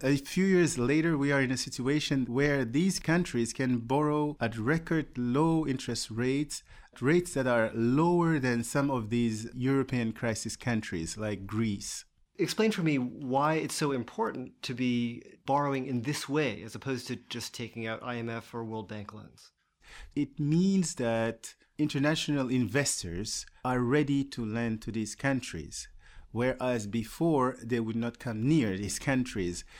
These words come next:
Speaker 1: So it means that the ability of these countries to pay back their debt has increased a lot.
Speaker 2: So, so countries like Spain, Portugal, Ireland, and Greece now borrow at rates of four percent or higher,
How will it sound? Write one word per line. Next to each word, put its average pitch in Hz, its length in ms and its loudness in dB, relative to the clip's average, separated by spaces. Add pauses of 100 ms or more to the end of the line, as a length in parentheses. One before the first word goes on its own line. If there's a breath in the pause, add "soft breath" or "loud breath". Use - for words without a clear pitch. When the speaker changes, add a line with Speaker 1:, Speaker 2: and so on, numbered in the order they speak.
(140)
Speaker 1:
So 156 200 0
it 156 180 0
means 185 360 4
that 139 200 0
the 127 220 -2
ability 170 580 2
of 120 160 0
these 120 200 -2
countries 131 720 0
to - 140 -8
pay 151 280 0
back 127 260 -2
their 110 200 -2
debt 120 580 0
has 131 400 0
increased 131 480 0
a 117 60 -2
lot. 104 500 -6 (400 soft breath)
Speaker 2:
So, 202 200 -12
so 170 160 -2
countries 220 460 0
like 147 160 -2
Spain, 160 720 -2
Portugal, 143 500 -2
Ireland, 135 400 2
and 120 100 -2
Greece 135 460 -4
now 143 240 0
borrow 131 320 2
at 113 100 -2
rates 127 360 -6
of 123 240 -6
four 135 260 -2
percent 131 380 -4
or 127 120 -4
higher, 117 520 -2